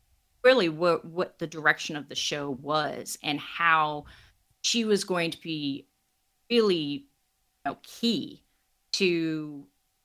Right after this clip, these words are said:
helping these young characters find their place <laughs> in the galaxy, in the larger universe,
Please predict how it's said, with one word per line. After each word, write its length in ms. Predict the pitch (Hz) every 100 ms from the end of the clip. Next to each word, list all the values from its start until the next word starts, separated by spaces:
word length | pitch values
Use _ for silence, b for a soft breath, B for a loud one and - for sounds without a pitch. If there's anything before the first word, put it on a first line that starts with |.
| _
helping 680 | 185 - 170 151 143 135 135 _ - -
these 280 | 165 143 165
young 380 | 156 160 151 143
characters 960 | - 151 170 175 - 143 135 135 - - -
find 400 | 147 151 156 139
their 160 | 147
place 720 | 143 - - 160 - - - 202
<laughs> 100 | 196
in 280 | 160 147
the 260 | 143 151 143
galaxy, 760 | - 139 185 135 - - - -
in 120 | 156
the 80 | 147
larger 540 | 139 151 151 143 147 135
universe, 680 | 143 202 - 135 120 -